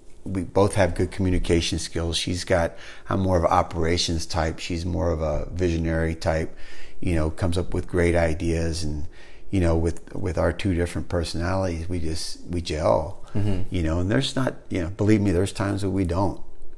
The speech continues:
Speaker 1: you know, and, and we hash it out and, and, uh, try not to talk too much about it at home, you know,
Speaker 2: Yeah.
Speaker 1: uh, but, uh, you know, somehow or another we figure it out, you know,
Speaker 2: Mm-hmm.
Speaker 1: with, get together with other staff and,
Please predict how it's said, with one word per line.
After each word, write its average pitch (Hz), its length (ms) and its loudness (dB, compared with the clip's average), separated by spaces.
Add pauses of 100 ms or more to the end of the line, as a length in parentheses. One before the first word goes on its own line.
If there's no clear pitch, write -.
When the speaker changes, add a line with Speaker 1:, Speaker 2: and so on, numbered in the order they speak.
(140)
Speaker 1:
you 90 120 0
know, 82 220 -2
and, 78 260 -4
and 82 320 -2
we 87 80 -2
hash 80 340 0
it 80 80 0
out 76 380 0
and, - 240 0 (180)
and, 78 260 -4
uh, 76 200 -6 (400)
try 98 160 4
not 92 160 0
to 85 80 -4
talk 76 260 -2
too - 120 -4
much 78 200 -4
about 80 240 -4
it 80 80 -4
at 71 120 -8
home, 80 540 -6
you - 120 -2
know, - 80 8 (340)
Speaker 2:
Yeah. - 80 2
Speaker 1:
uh, 80 260 0 (720)
but, 87 380 -2
uh, 50 580 -2 (300)
you 107 160 -2
know, 85 200 -4 (300)
somehow 95 400 0
or 90 40 -2
another 92 240 -2
we 78 140 -4
figure 85 320 0
it 80 80 -2
out, - 360 -2
you - 120 -2
know, - 80 -2
Speaker 2:
Mm-hmm. - 500 -4
Speaker 1:
with, 80 100 -8 (580)
get 82 120 -4
together 87 380 -2
with 78 200 -6
other 80 220 -4
staff 80 480 -2
and, 78 260 -6